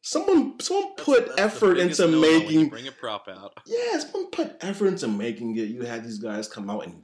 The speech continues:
Speaker 1: guard the plane. I'm just like, "You just broke it." You can't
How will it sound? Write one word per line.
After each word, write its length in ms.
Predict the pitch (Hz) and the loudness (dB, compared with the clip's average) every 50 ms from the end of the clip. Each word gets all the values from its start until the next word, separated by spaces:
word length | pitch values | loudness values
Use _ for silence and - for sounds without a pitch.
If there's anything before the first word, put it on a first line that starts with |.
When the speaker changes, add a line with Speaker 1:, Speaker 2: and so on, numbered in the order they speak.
| _ _ | _ _
Speaker 1:
guard 480 | - 85 85 87 90 90 87 82 82 80 | -12 -10 -8 -8 -8 -8 -8 -10 -12 -14
the 60 | - | -18
plane. 760 | - - - - 82 82 80 80 82 87 85 85 85 85 85 _ _ _ _ - _ _ - - _ _ _ _ | -18 -16 -18 -16 -14 -14 -12 -12 -12 -12 -12 -12 -14 -16 -18 _ _ _ _ -20 _ _ -20 -20 _ _ _ _
I'm 120 | - - | -20 -18
just 200 | - 85 80 - | -16 -16 -16 -16
like, 380 | - 85 82 80 71 _ - - | -16 -16 -18 -18 -20 _ -8 -8
"You 60 | 92 | -8
just 200 | 82 85 80 - | -8 -8 -14 -16
broke 280 | - 90 - - - - | -12 -12 -12 -12 -12 -14
it." 120 | - - | -14 -8
You 120 | 123 156 | -8 -6
can't 160 | 160 - 220 | 0 2 2